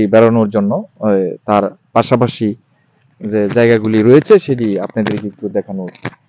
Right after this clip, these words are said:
চেষ্টা করলাম। এর পাশাপাশি এখানে একটি silo মেশিনও রয়েছে, এই silo মেশিনটা আমি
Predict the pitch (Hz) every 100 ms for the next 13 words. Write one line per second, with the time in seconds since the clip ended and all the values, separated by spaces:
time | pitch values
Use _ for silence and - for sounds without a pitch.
0 | _ _ - 104 - 113 131 147 196 196
1 | _ _ 104 101 113 110 113 110 117 107
2 | 104 110 107 98 - 104 - 104 98 _
3 | _ _ _ - - 120 123 127 120 131
4 | 123 113 120 156 - 135 185 208 _ _
5 | _ _ - 104 101 - 120 120 113 120
6 | 110 113 107 113